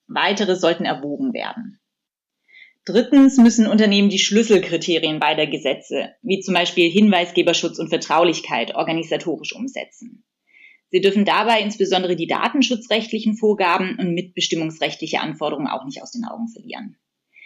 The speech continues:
Wir empfehlen Unternehmen, die Primär- und Letztzuständigkeit für die Entgegennahme und Prüfung der Meldungen,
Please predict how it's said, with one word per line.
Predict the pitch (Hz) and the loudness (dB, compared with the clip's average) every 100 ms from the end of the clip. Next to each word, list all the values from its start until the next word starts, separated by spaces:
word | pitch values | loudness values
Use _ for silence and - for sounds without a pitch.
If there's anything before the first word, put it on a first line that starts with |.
| - _ - | -20 _ 0
Wir | 175 | 0
empfehlen | 190 208 226 240 | 2 2 4 4
Unternehmen, | 233 226 214 226 240 240 226 208 | 4 4 2 6 8 8 6 0
die | 190 | -4
Primär- | 190 196 190 190 - | 0 0 2 0 -2
und | - | -4
Letztzuständigkeit | 202 - - 247 233 214 214 208 190 180 | -4 -6 -12 -6 -2 0 0 -2 -4 -4
für | - | -6
die | - | -4
Entgegennahme | 165 170 175 185 196 180 156 175 165 | -4 -2 0 2 2 2 -2 -2 -4
und | 160 | -4
Prüfung | 214 240 269 233 | -2 0 4 4
der | 226 202 | 6 2
Meldungen, | 196 208 196 202 196 202 - | 0 0 0 0 0 -2 -4